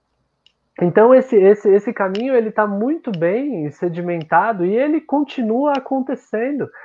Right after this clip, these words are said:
Se iniciou na segunda metade do século vinte, continua agora. E provavelmente ele vai perdurar até a segunda metade do século vinte e um, caso a gente realmente não tome consciência,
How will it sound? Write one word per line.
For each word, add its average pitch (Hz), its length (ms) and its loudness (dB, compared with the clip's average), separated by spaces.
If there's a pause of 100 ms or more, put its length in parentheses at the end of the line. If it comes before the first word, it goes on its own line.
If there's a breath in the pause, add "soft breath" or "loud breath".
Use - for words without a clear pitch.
(120 loud breath)
Se - 140 -6
iniciou 214 480 0
na 202 120 0
segunda 185 360 -2
metade 160 400 0
do 147 100 -6
século 139 400 -4
vinte, 233 300 -4
continua 202 580 0
agora. 294 520 -2 (440 loud breath)
E 254 80 2
provavelmente 254 960 2
ele 208 140 0
vai 208 200 4
perdurar 214 720 2
até 208 200 2
a 226 60 4
segunda 226 440 -2
metade 220 500 0
do 214 120 -6
século 226 420 0
vinte 233 260 -6
e 294 40 -4
um, 302 200 -2 (400 loud breath)
caso 123 600 -2 (640)
a 214 100 2
gente 214 240 -4
realmente 147 500 0
não 151 200 -2
tome 175 260 -2
consciência, 151 720 -10